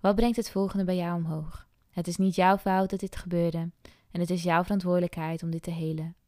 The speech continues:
Anders zal je blijvend lijden. Ik ben heel erg benieuwd wat jouw antwoorden zijn op bovenstaande vragen. En schroom niet omdat m-, jij, zo, dit gaat goed.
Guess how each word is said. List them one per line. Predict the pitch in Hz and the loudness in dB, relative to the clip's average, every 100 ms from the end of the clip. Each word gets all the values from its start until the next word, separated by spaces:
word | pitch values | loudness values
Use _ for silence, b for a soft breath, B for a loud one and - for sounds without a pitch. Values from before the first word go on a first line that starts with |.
| _ | _
Anders | 175 180 180 | 0 0 0
zal | 170 | -2
je | 165 | -4
blijvend | 165 160 156 160 160 | -4 -4 -6 -8 -8
lijden. | 151 147 151 170 - _ _ _ _ _ _ _ _ B B B B | -8 -8 -8 -10 -16 _ _ _ _ _ _ _ _ B B B B
Ik | 190 | 2
ben | 196 | 4
heel | 190 | 6
erg | 220 233 | 6 6
benieuwd | 214 196 | 6 6
wat | 196 185 | 2 -2
jouw | 175 | -2
antwoorden | - 180 190 190 | 0 0 0 0
zijn | 190 170 175 | -2 -2 -2
op | 170 | -2
bovenstaande | 165 165 - 170 165 | -2 -2 -6 -4 -4
vragen. | 165 - 156 175 - 214 226 B B - | -4 -4 -2 -2 -2 -4 -6 B B -8
En | |
schroom | 185 214 208 | -2 2 4
niet | 220 226 | 4 0
omdat | 202 185 | -2 -2
m-, | 170 - | -6 -6
jij, | 185 185 - _ _ _ _ _ _ _ _ | -2 -2 -2 _ _ _ _ _ _ _ _
zo, | - 156 | -8 -6
dit | 151 - | -6 -8
gaat | - | -8
goed. | - 165 | -6 -6